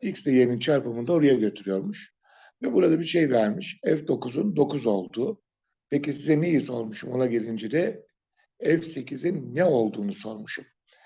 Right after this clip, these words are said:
Hemen sorumuzun çözümüne geçelim arkadaşlar. Tabii ki sorumuzun çözümü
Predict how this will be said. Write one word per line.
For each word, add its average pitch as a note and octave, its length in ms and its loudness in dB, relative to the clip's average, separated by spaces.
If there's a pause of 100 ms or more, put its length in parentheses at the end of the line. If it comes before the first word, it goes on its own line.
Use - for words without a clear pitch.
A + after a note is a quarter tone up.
(160)
Hemen F3 300 0
sorumuzun E3 540 0
çözümüne C3 380 -2
geçelim G#2 440 -4
arkadaşlar. G#2+ 680 -6 (600)
Tabii E3+ 280 2
ki D3 200 0 (220)
sorumuzun D3 580 4
çözümü E3 540 0